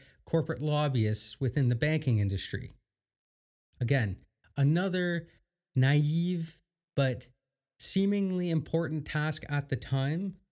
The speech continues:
Naive in the sense that it's kind of hilarious that Jones thought that a audit of the Federal Reserve would prove beyond a reasonable doubt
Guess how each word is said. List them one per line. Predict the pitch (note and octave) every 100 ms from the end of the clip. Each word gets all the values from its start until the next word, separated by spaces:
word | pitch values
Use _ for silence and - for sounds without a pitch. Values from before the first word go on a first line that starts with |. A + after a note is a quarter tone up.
| _ _ _ _ -
Naive | D3 E3 F#3+ G3
in | F3
the | E3+
sense | D#3+ D#3 C#3+ D3
that | - C3 B2 B2 _ _ _
it's | - D3+ - - -
kind | - G#3 A3+
of | D#3
hilarious | D#3 D#3 D#3 B2+ A#2+
that | C#3
Jones | A2+ C#3 C#3 C#3
thought | - C3+ C3+ -
that | A#2 A#2 A#2 _ _ _ _ _ _
a | C#3+ B2+ B2 A#2+ A#2 -
audit | E3+ F3+ A#2+ A2 - _ -
of | F3+
the | D#3+
Federal | D3 D3 C#3
Reserve | B2+ A2 D3+ C3 G#2+ G#2 - _ -
would | C#3+ C#3
prove | G3 G3+ G3 E3
beyond | E3 D#3+ F#3+
a | F3
reasonable | D#3 D3 D3+ C3
doubt | A#2+ C#3+ C#3 A#2+